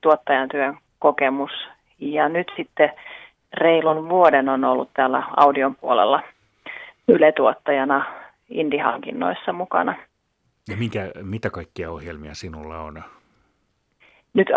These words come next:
Speaker 1: audion puolella on, no, lähinnä siis Yle Radio Ykköselle erilaisia, ää, sarjoja, joita nyt tässä viimeisen vuoden aikana o-, on ollut mukana tuottamassa, niin on ollut, ö,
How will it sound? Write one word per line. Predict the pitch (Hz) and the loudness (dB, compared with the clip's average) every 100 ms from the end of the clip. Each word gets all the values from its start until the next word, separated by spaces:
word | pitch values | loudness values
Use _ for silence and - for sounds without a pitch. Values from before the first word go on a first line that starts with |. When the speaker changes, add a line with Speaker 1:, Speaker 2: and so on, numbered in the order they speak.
| - | 6
Speaker 1:
audion | - 175 160 | 6 6 4
puolella | 151 151 147 147 | 4 4 6 6
on, | 143 160 156 - | 6 4 2 -2
no, | 185 185 - - 190 180 | 4 6 4 -2 -8 -4
lähinnä | 190 226 220 196 180 | 4 4 6 2 2
siis | 190 - | 2 2
Yle | 208 196 | 6 6
Radio | 185 185 185 | 6 6 4
Ykköselle | 220 - 165 156 151 147 - - | 2 -2 -2 2 2 0 -4 0
erilaisia, | 165 160 165 160 - 147 143 139 - | 2 4 4 4 2 0 2 0 -2
ää, | - 151 143 123 - | 2 4 2 0 2
sarjoja, | 139 143 151 175 202 226 - _ - - - _ _ - | 4 4 2 4 6 6 2 _ -20 -20 -20 _ _ 0
joita | 160 160 | 4 4
nyt | 160 160 | 2 0
tässä | 160 180 | -2 -2
viimeisen | 165 165 160 | -2 -2 2
vuoden | 175 165 | 4 6
aikana | 156 151 156 147 147 - - _ 269 | 4 4 4 4 2 -2 -20 _ -4
o-, | 208 156 156 - | 2 4 4 4
on | 156 151 | 2 2
ollut | 151 156 | 0 0
mukana | 165 165 156 | -2 2 2
tuottamassa, | 156 170 - 151 147 - 156 | 4 4 4 -2 -2 -2 -4
niin | 147 147 147 | -2 -2 -2
on | 151 | 0
ollut, | 151 151 - | 0 0 -4
ö, | - - 170 156 143 139 | -10 -8 -2 2 4 2